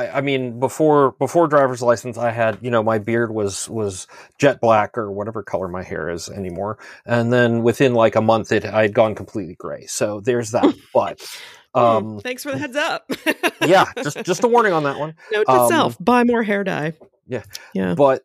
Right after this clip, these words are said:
Speaker 1: there was this glorious time period because the, the school both of them went to is, is,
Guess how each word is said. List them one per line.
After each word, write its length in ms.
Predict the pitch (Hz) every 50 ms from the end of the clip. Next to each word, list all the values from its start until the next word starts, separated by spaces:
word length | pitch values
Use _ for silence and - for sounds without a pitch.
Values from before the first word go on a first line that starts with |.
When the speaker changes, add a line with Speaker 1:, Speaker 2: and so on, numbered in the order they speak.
| _ _
Speaker 1:
there 240 | 123 117 143 139 143
was 140 | 135 113 -
this 160 | 143 127 -
glorious 440 | - 127 135 151 165 160 151 - -
time 220 | - 147 143 139
period 220 | 143 135 123 120
because 440 | 113 123 113 127 117 110 104 107 98
the, 220 | 101 120 120 107 101
the 160 | 101 117 117
school 460 | - - - 151 135 127 117 107 104
both 320 | - 107 110 117 110 - 120
of 140 | 107 95 101
them 100 | 110 104
went 220 | 107 107 92 -
to 240 | - 117 110 104 101
is, 460 | 98 95 95 92 - - - - - -
is, 440 | 104 98 92 92 - - - - -